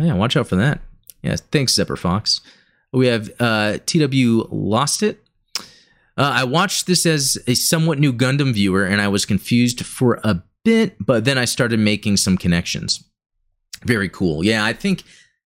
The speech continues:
Hathaway w-, works as a standalone, but there are some neat connections that just a general Gundam audience may understand. But what those are, I'm not too sure. Yeah, I, I, I'd be curious to see what some of those are. I'm actually,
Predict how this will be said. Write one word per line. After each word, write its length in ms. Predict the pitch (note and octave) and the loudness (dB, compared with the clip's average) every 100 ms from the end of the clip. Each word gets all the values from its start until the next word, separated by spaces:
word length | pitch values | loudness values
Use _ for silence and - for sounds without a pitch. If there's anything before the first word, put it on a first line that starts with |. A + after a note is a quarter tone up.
| _ - | _ -4
Hathaway 800 | B2+ C#3 - C3 C3 B2+ B2+ B2+ | 0 0 0 0 2 2 0 -2
w-, 200 | G2+ G2 _ _ _ - | -4 -8 _ _ _ -2
works 300 | A#2+ A#2+ - | 0 0 0
as 120 | B2 | -2
a 40 | G2 | -2
standalone, 840 | - A#2 A2+ A2 A2+ A2+ A2 G#2 | -2 0 0 2 2 2 0 0
but 160 | G2 - | -2 0
there 160 | G2+ | 0
are 160 | F2+ G2 | 0 -2
some 460 | - G2 F2+ F2+ - | -2 0 2 2 2
neat 280 | A#2 A2+ - | 0 0 0
connections 800 | G#2+ G2 F#2+ - F#2+ F2 F2 - - _ - | 0 0 0 0 2 2 2 -2 -10 _ -4
that 360 | B2 A2+ - B2 | -2 -2 -6 -4
just 240 | D3 - | -2 -2
a 40 | |
general 440 | B2+ B2 A2+ G#2+ G2 | 0 0 0 0 0
Gundam 280 | G2+ F#2+ F#2 | 2 2 2
audience 440 | F2+ F2+ F2 - | 2 0 0 0
may 100 | F2 | 0
understand. 640 | D#2+ D2+ F#2+ E2+ D2 - - - - - | 0 0 0 0 0 -6 -18 -20 -12 -4
But 100 | C3 | 0
what 200 | G3+ G3+ | 0 0
those 180 | G3+ | 0
are, 140 | G#3+ G3 | 0 0
I'm 140 | D#3 | 2
not 180 | F3+ E3+ | 0 0
too 80 | E3+ | -2
sure. 420 | - G3 C3 D#2+ | 0 0 -2 -4
Yeah, 280 | C3+ C#3+ G2+ | -4 -2 0
I, 320 | G2+ A#2 A#2 - | 0 0 -2 -2
I, 300 | - G#2+ - | -2 -2 0
I'd 160 | - A2 | -2 0
be 80 | A2+ | -2
curious 360 | - C3+ - | 0 0 0
to 40 | - | -2
see 140 | - | -2
what 160 | G#2+ G2 | -2 -2
some 160 | - | 0
of 80 | G#2 | 2
those 160 | F#2 F2+ | 0 2
are. 260 | G2 E2+ | 0 0
I'm 160 | F2+ F2 | -2 -2
actually, 280 | - G2+ G2+ | -2 -2 -2